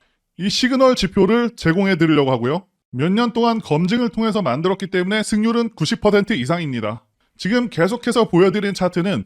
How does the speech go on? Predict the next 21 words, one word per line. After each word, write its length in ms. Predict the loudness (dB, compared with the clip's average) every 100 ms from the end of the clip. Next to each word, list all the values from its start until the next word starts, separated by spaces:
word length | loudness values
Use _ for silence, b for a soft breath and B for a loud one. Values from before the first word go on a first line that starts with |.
| b b
비트코인 560 | -8 -6 -2 0 0 -2
일봉 340 | -2 0 0
차트고요. 640 | -2 -4 -4 -4 -2 -4 -8 _ _ _ _ _ _ _ _ _ -8
이 120 | -4
시그널에 500 | -2 -2 0 2 2
대해서 440 | 2 2 2 0 -2
간단하게 540 | -6 -4 0 0 0 0
말씀드리자면 840 | -2 -2 -2 0 0 -2 -2 -6 _ _ _ _ _ _ _ _
여기 240 | -4 -2 0
빨간색 540 | 2 4 4 2 0
구간이 340 | -2 0 0 2
하락 320 | 2 2 0
추세 200 | 0 0
구간이고 680 | 0 -2 0 2 0 0 -8 _ _ -6
이 180 | 0 2
연두색 480 | 4 2 2 0 0
구간부터 600 | 0 2 2 2 4 4
상승 340 | 2 0 -2
추세 220 | -2 -2 0
구간이 320 | 0 0 0
됩니다. 540 | -2 0 0 -2 -6